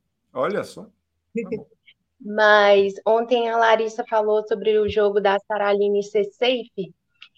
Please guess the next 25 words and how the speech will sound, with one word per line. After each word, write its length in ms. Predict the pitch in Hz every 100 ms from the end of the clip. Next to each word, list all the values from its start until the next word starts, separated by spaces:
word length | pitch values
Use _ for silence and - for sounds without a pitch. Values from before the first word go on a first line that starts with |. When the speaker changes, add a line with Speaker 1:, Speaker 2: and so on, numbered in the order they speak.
| -
Speaker 2:
e 80 | 240
eu 160 | 269
fiquei 200 | 269 294
pensando, 640 | 285 294 277 269 254 247 247
gente, 460 | 285 320 247 -
quem 240 | 269 359 392
não 240 | 415 392
tem 320 | 320 294 285
o 100 | 269
jogo 300 | 233 247 226
safe 540 | 240 - 214 208 208 220
lá? 340 | 190 165 175 - -
As 240 | 220 220
únicas 320 | 262 349 381
pessoas 340 | 381 330 294 269
pra 140 | 269
mim 140 | 247 247
que 100 | 254
não 180 | 262
jogam 320 | 254 233 240 247
safe 480 | - 233 269 269 339
são 440 | 285 254 247 254
Alface 680 | 240 240 240 240 254 285 370
e 100 | 392
Black, 300 | 320 240